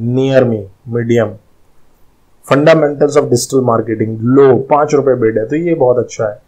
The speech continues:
तो आपको करना क्या है, आपको ये देखना है कि bid कम है, competition लो है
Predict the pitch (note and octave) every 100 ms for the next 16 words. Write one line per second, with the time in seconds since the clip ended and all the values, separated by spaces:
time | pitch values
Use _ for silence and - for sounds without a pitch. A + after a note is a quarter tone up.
0 | _ _ _ C#3+ C3+ D#3+ D#3+ C#3 D#3 D3+
1 | D3+ E3 D3 C#3+ D3+ C#3+ D3 C3 B2+ C3+
2 | C3 B2+ D3+ E3+ C#3+ A#2 C#3+ D#3 D#3+ D3+
3 | D3 C#3+ D3 D3 A#2+ A#2+ B2+ C3 D3 C#3
4 | C3 C3 D#3+ -